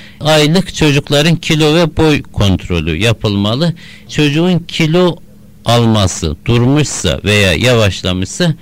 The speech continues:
çocuğun beslenme problemi vardır. Eğer bir hastalık, bir ishal filan gibi bir hastalık da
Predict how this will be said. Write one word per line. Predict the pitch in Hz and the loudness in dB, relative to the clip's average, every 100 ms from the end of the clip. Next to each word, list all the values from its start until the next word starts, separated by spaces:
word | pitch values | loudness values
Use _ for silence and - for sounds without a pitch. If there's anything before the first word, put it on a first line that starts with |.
| - | -10
çocuğun | - 147 131 170 151 | -4 -2 0 -2 0
beslenme | 143 - 147 131 135 | -2 -2 -2 0 0
problemi | 135 - 90 80 80 80 | 0 0 0 0 0 0
vardır. | 95 101 160 | 0 0 0
Eğer | 143 143 117 | 2 2 0
bir | 120 117 | 0 -2
hastalık, | 104 120 - 95 113 - | 0 -2 -2 -4 -4 -4
bir | 110 | -4
ishal | 85 104 - 78 | -4 -4 -2 -4
filan | 73 98 87 | -2 -2 0
gibi | 85 110 107 | -2 -4 -4
bir | |
hastalık | 95 98 - 90 80 - | -4 -4 -6 -6 -6 -6
da | 147 | -6